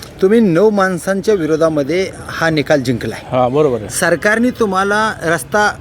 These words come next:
Speaker 1: करून दिलाय.
Speaker 2: बरोबर आहे.
Speaker 1: आता रस्ता सरकारनं करून दिलाय म्हणजे जो माणूस सरकारचा आदेश डावलतो,
Speaker 2: डावलतोय. हां.
Speaker 1: जुगारतो आणि त्याला केराची टोपली दाखवतोय,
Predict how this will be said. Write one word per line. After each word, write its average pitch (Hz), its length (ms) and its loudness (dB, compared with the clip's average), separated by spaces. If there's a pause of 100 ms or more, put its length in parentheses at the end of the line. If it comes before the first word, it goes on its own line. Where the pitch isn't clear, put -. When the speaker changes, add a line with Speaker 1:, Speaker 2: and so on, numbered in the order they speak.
(160)
Speaker 1:
करून 190 220 4
दिलाय. 135 220 0 (120)
Speaker 2:
बरोबर 156 260 2
आहे. 117 100 -2
Speaker 1:
आता 180 340 0
रस्ता 233 340 -2
सरकारनं 247 600 0
करून 262 280 2
दिलाय 165 340 2 (340)
म्हणजे 185 480 2 (240)
जो 240 260 4
माणूस 226 600 -2
सरकारचा 220 580 -2
आदेश 214 640 0 (280)
डावलतो, 185 560 2
Speaker 2:
डावलतोय. 135 380 -2
हां. - 580 -14
Speaker 1:
जुगारतो 226 480 0 (720)
आणि 202 160 0
त्याला 262 220 2
केराची 247 600 2 (220)
टोपली 254 380 2 (560)
दाखवतोय, 202 520 0